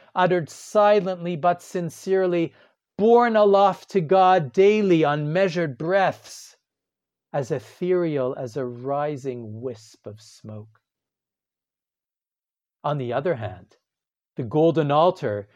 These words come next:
in the ritual of the Day of Atonement, once again accompanied by a special incense offering,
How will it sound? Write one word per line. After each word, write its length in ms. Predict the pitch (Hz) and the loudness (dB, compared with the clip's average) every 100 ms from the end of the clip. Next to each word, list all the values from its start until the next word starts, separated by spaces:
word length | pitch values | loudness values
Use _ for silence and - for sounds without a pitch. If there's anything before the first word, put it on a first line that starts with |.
| _ | _
in 140 | 156 156 | -4 -2
the 100 | 143 | 0
ritual 580 | 135 180 - 180 147 135 | 2 0 0 -2 0 0
of 160 | 120 | -2
the 80 | 135 | -6
Day 320 | 107 156 175 | -6 -2 -2
of 140 | 170 135 | -2 -4
Atonement, 720 | - - 196 226 165 104 _ _ _ _ | -8 -4 -2 -2 -6 -10 _ _ _ _
once 400 | 135 196 226 - | -2 0 0 -4
again 340 | 190 180 196 | -2 0 0
accompanied 640 | 185 - 185 190 196 185 156 | -4 -8 -10 -8 -8 -8 -6
by 140 | 151 | -4
a 140 | 151 131 | -4 -6
special 840 | - - - 240 254 - 196 160 | -10 -20 -12 -8 -8 -8 -8 -8
incense 600 | 165 175 180 - 156 143 - | -8 -10 -10 -12 -14 -14 -10
offering, 640 | 185 220 - 151 120 120 | -4 -4 -2 -4 -6 -8